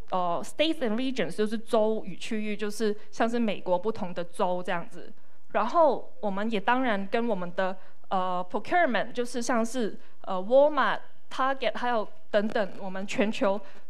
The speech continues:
超过两百八十家这一些 supply chain member 去做议和，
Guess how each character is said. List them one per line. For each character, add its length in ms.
超 160
过 160
两 260
百 160
八 300
十 220
家 360
这 140
一 100
些 400
supply 400
chain 220
member 440
去 100
做 300
议 180
和， 320